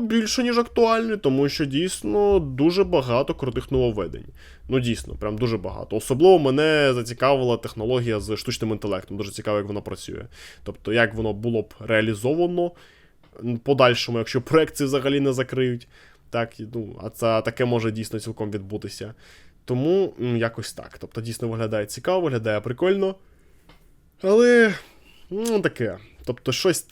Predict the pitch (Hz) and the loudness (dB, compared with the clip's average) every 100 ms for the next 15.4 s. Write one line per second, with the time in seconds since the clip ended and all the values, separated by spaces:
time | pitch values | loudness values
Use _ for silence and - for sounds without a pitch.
0 | - 135 135 127 - 202 208 226 220 208 | -10 0 2 2 0 2 2 2 2 2
1 | 165 - 151 147 131 107 151 131 - 117 | 0 -2 -4 -2 -2 0 0 0 -2 -2
2 | 98 95 90 101 104 98 90 - - _ | -2 -8 -8 -10 -8 -10 -12 -16 -20 _
3 | - - - - - 185 - 143 135 139 | -20 -20 -20 -18 -2 -2 0 -2 0 2
4 | 123 - 120 110 101 156 139 - 123 - | 0 -4 -4 -4 -2 -4 -4 -4 -6 -2
5 | 139 - 117 117 113 113 - 190 202 196 | -4 -4 -4 0 -2 -2 0 4 6 6
6 | - 131 120 - 202 175 175 - 123 117 | 0 -4 -4 -4 -4 2 0 2 -2 -2
7 | 120 117 131 127 110 107 107 - - 113 | -4 -4 -2 -2 -6 -8 -12 -10 -8 -8
8 | 110 98 90 - - - 143 131 123 123 | -6 -8 -10 -14 -8 -2 0 0 -2 -4
9 | 113 - 113 - 107 101 - 196 208 208 | -6 -8 -10 -8 -6 -8 0 0 0 -6
10 | 185 - 180 - - - - - 214 208 | -12 -8 -10 -10 -20 -20 -8 2 2 4
11 | 151 139 131 123 135 131 135 123 131 120 | 0 0 -2 -2 0 0 -2 -2 -2 -4
12 | 117 185 185 156 175 170 139 123 120 123 | 2 6 6 6 2 2 0 0 0 -2
13 | 117 120 143 131 131 - 131 131 110 107 | -2 -2 0 0 0 -2 -2 0 -2 -4
14 | 113 110 - 151 - 123 113 107 113 - | -2 -2 4 2 2 -4 -4 -4 -8 2
15 | 139 113 123 | 2 4 0